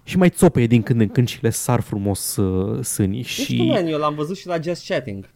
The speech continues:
Speaker 1: Băi, atrag, atrag atenția gamerilor cu valori creștine, cu frica lui Dumnezeu, care e, vrea să se uite la, nu știu, un stream de Ninja sau la, uh, canalul de YouTube All Vorbe,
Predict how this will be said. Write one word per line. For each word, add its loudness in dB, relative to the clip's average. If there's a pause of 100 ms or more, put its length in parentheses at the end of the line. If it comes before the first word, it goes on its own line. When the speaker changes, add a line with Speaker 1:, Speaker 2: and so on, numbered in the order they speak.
Speaker 1:
Băi, 2
atrag, -2
atrag 2
atenția 2
gamerilor 6
cu -2
valori 6
creștine, 2
cu -2
frica 2
lui 6
Dumnezeu, 2
care 2
e, 4
vrea 6
să -16
se 4
uite 4
la, 4
nu 6
știu, 0
un 4
stream 4
de 2
Ninja 4
sau 0
la, 2 (320)
uh, 6 (260)
canalul 6
de 6
YouTube 6 (100)
All 8
Vorbe, 2